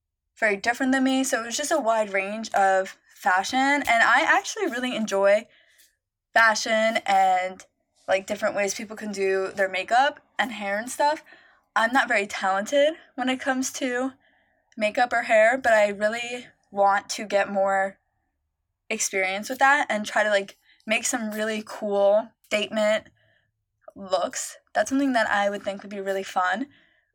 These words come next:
for my next rave or my next music festival or anything like that. I think that that's something that I wanna work towards, 'cause I did do glitter for the first time, and I thought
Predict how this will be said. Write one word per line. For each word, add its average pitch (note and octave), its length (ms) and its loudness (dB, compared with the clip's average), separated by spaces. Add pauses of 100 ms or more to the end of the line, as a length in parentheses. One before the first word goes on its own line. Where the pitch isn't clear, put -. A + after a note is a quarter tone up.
(600)
for G3+ 480 2
my F#3 120 0
next A#3+ 360 0
rave B3+ 360 2
or G3 100 -2
my F#3+ 140 -2
next G#3+ 420 -4
music A#3 260 -12
festival A#3+ 380 -4
or A#3+ 140 2
anything A3+ 280 -6
like A#3 200 -4
that. A#3+ 320 2 (420)
I A3+ 80 0
think A3 260 -8
that G#3+ 120 -8
that's G3+ 200 0
something A3 240 -8
that G3+ 120 0
I G3 100 2
wanna G3 180 0
work F#3 200 -4
towards, B3+ 360 -4
'cause G#3+ 300 -2
I A3+ 140 4
did C4 160 -4
do G#4+ 140 -6
glitter B3+ 380 0
for - 140 -12
the C#4 80 -10
first B3+ 220 -8
time, A3+ 380 -4 (260)
and A3+ 320 -2
I A3 120 0
thought C4+ 340 0